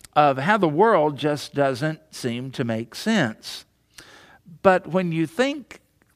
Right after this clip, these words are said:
theologically, you realize it's not really a police problem, because the police can't really change the hearts of people.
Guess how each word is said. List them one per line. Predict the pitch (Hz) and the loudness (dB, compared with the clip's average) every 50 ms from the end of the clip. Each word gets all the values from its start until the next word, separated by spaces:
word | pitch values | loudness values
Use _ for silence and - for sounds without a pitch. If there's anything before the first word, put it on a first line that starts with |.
| _ - | _ -6
theologically, | 214 214 196 170 151 151 156 165 170 175 160 123 127 107 - 101 104 110 110 | -2 0 0 0 2 2 2 2 0 0 -2 -4 -6 -8 -8 -8 -8 -8 -8
you | 120 139 143 151 156 | -6 -4 -2 -2 0
realize | 143 160 180 185 170 156 139 120 117 113 113 120 127 123 107 - - _ _ _ _ _ _ _ | 2 2 2 4 4 4 4 2 2 0 -2 -4 -4 -6 -8 -12 -18 _ _ _ _ _ _ _
it's | - 135 - - - | -6 -6 -6 -4 -2
not | 190 214 220 214 220 - 208 | 0 0 0 0 -2 -2 0
really | 196 214 208 196 180 170 160 | 0 2 2 2 0 0 0
a | 151 139 | 0 -2
police | 117 - 143 139 135 147 165 175 170 151 - - | -2 -2 -2 -2 0 0 0 -2 -2 -6 -8 -10
problem, | - - 131 113 104 98 90 95 135 170 117 90 95 - _ _ _ _ _ _ _ _ _ | -2 0 2 2 4 2 0 -2 -4 -6 -6 -10 -16 -20 _ _ _ _ _ _ _ _ _
because | - 123 - 123 117 107 90 - | -10 -4 -2 -2 -2 -2 -4 -6
the | 123 110 | -8 -8
police | - - 143 151 196 233 240 202 147 143 147 - - - - - _ _ _ _ _ _ | -4 -2 0 0 0 2 2 2 0 0 -2 -4 -8 -10 -12 -16 _ _ _ _ _ _
can't | - - 170 170 170 - | -8 -4 -4 -4 -4 -4
really | - 165 160 151 143 143 139 | -2 -2 -2 0 -2 -2 -4
change | 127 - - 147 135 139 131 123 127 127 123 110 - - _ _ _ | -4 -4 -4 -4 -4 -2 -4 -4 -6 -6 -8 -10 -12 -16 _ _ _
the | - 127 117 | -4 -4 -4
hearts | 104 127 151 151 147 131 127 - - - | 0 0 2 2 2 2 -2 -6 -8 -10
of | 131 113 113 | -10 -8 -6
people. | - 190 196 175 - - 90 80 - | -6 -4 -4 -4 -6 -6 -8 -8 -10